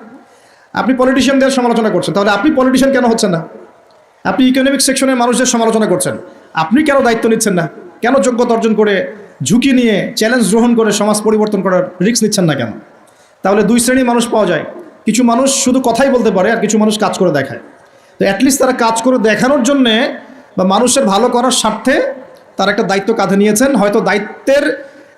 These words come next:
যে ইসলামাইজেশন বা ইস-, ইসলামিক দায়িত্ববোধ, এটা তাদেরকে হয়তো বোঝানো যাচ্ছে না, এটা সমস্যা।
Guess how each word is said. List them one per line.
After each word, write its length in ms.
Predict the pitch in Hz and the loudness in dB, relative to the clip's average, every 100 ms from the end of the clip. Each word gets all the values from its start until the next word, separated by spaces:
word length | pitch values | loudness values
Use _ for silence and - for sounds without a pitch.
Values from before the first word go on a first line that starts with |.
| 175 | -6
যে 340 | 156 196 180 | -2 0 2
ইসলামাইজেশন 960 | 202 202 233 262 294 262 277 - 175 139 | 0 0 0 2 2 2 0 0 -2 0
বা 60 | |
ইস-, 180 | 185 - - - | 0 -2 -6 -4
ইসলামিক 540 | 196 233 233 277 196 | -2 0 2 0 0
দায়িত্ববোধ, 520 | 220 226 - 220 220 | -2 -2 -2 0 0
এটা 160 | 208 220 | 0 -2
তাদেরকে 320 | 208 208 208 | -2 0 0
হয়তো 160 | 202 202 | 0 0
বোঝানো 320 | 180 196 214 | 2 2 0
যাচ্ছে 300 | 175 - 208 | 0 -2 -2
না, 140 | 131 - - - - _ - | -2 -6 -18 -20 -20 _ -6
এটা 160 | 202 269 | -2 0
সমস্যা। 400 | 254 202 - | 0 -2 -4